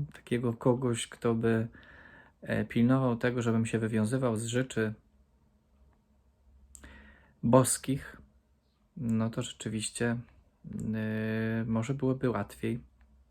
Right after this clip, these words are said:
Zobaczcie, że my, e, gdy chodzi o sprawy ludzkie,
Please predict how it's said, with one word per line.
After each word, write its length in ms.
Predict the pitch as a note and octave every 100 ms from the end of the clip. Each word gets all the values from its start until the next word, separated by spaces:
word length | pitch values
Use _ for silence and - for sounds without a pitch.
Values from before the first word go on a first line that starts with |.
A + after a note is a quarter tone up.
| _
Zobaczcie, 460 | - D3 F3+ - D3+
że 240 | C3+ C3+ C#3+ - - - - - - - _ -
my, 420 | C3 B2+ F#3 G3+ G3 - _ _ - _ _ -
e, 140 | G1+ G1+ G1+ - - - -
gdy 240 | C#3+ C3+ C3+
chodzi 280 | F#3 E3+
o 80 | -
sprawy 600 | - - E3+ D3+ C3+ B2+ -
ludzkie, 760 | C3+ G3 G#3 - G#2+ A#2 G3